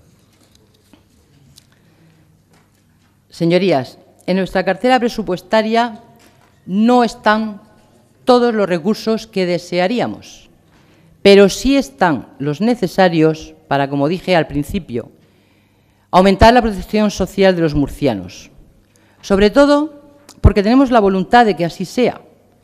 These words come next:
mediante la reordenación y potenciación de los recursos disponibles, con criterios de austeridad y sostenibilidad. Para el año dos mil catorce, el presupuesto total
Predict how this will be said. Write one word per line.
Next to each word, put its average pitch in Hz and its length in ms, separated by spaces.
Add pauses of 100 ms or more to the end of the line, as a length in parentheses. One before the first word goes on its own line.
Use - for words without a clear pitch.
(440)
mediante 180 540
la 170 160
reordenación 165 1040
y 185 80
potenciación 165 880 (400)
de 185 100
los 185 140
recursos 185 580 (100)
disponibles, 123 840 (340)
con 202 180
criterios 247 720
de 180 120
austeridad 180 720 (280)
y 190 140
sostenibilidad. 131 1160 (920)
Para 190 180
el 208 80
año 247 260
dos 226 240
mil 190 220
catorce, 262 640
el 156 100
presupuesto 170 600
total 175 500